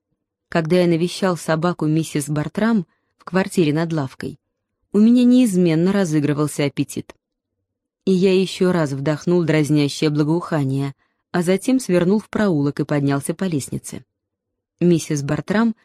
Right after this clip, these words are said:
по своему обыкновению восседала в кресле на кухне, толстая, грузная, с ничего не выражающим лицом, с неизменной сигаретой во рту.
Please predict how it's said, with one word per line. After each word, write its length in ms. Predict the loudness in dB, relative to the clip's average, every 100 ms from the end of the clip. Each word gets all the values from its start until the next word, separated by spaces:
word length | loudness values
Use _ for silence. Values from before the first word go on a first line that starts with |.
| _ _
по 100 | -6
своему 340 | -2 2 4 4
обыкновению 800 | 0 0 0 2 2 4 4 2
восседала 500 | 0 -2 0 0 0
в 120 | -2
кресле 500 | 0 2 0 0 0
на 140 | -2
кухне, 560 | -2 -4 -4 -2 -4 -4 _ _ _ _
толстая, 560 | -2 0 -2 -2 -2 0
грузная, 640 | 2 2 2 0 0 -4 _ _ 0
с 40 |
ничего 380 | 2 2 2 2
не 100 | 2
выражающим 680 | 2 0 0 0 0 0 0
лицом, 500 | 0 -4 -2 -2 -4 _ -20
с 120 | -2
неизменной 720 | 4 4 4 2 2 2 0 -2
сигаретой 520 | -2 -2 -2 -2 -4
во 120 | -4
рту. 280 | -6 -10